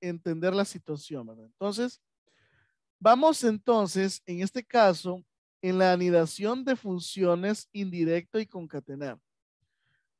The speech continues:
Como lo hemos visto anteriormente y lo vimos también, si ustedes tuvieron la oportunidad de estar en Excel intermedio, eh, en algunos casos,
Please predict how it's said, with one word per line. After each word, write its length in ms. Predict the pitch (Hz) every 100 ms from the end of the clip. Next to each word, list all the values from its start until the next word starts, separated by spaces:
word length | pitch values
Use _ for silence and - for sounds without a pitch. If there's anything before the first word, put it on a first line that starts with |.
| _ _ _ _ _ _ _ _ _ _ 262
Como 180 | 254
lo 80 | 262
hemos 220 | 302 339
visto 260 | 302 277 277
anteriormente 1200 | 247 247 220 220 220 240 214 175 - 175 170 175 -
y 320 | 190 196 202
lo 140 | 190
vimos 320 | 170 180 208
también, 680 | - 180 175 185 202 202 165 -
si 160 | -
ustedes 260 | 151 165 170
tuvieron 220 | 175 185
la 60 | 180
oportunidad 580 | 196 180 175 170 165
de 80 | 180
estar 440 | 180 - 196 190 -
en 180 | 170 165
Excel 600 | 156 139 - 180 185 180 -
intermedio, 840 | 185 180 185 170 156 147 147 156 - _ _ _ _ _ _ _ _ _ _ _ _ _ _ -
eh, 340 | 196 190 185
en 80 | 185
algunos 480 | 185 175 190 220 -
casos, 560 | 220 208 202 233 -